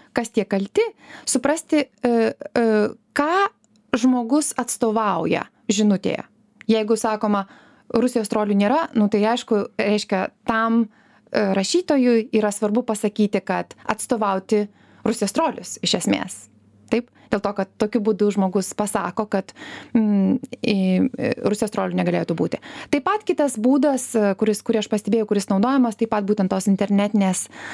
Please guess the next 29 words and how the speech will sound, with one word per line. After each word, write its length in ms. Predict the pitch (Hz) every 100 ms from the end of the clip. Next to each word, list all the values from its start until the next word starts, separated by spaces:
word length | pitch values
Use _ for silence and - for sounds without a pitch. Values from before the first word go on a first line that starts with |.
| -
a, 500 | - 208 196 190 185 -
erdvės 380 | 202 202 214
kul-, 220 | - 214 214
kul-, 220 | 202 190
sub-, 320 | 196 254 -
subkultūra, 720 | - - 285 - 214 185 180
kaip 120 | 175 185
žmonės, 480 | 196 185 180 175
e, 220 | 190 180 208
ją 220 | 185 175
vadina, 440 | 175 190 277 247 220 - -
būtent, 480 | 208 226 226 202 190
e, 200 | 196 185 - - - - 196 190 180 180 180 - - - -
n-, 160 | 214 -
e, 400 | 196 180 175 - - _
pasityčiojimo 720 | 233 220 208 254 247 190 175
diskursas, 680 | 185 - 185 185 190 - 180
kuris 200 | - 202
naudojamas. 480 | - 190 - - 180
Sakysime, 280 | - 202 190
„Ne, 180 | 190 185
čia, 180 | - 180 277 - 254
e, 420 | 202 185 180 - - -
Rusi-, 400 | 202 214 226 214
Rusijos 420 | 208 214 208 196
trolių, 300 | - 202 196
pavyzdžiui, 380 | 185 175 175 180
nėra.“ 260 | 208 302 403 - - - -
A 380 | 196 185 185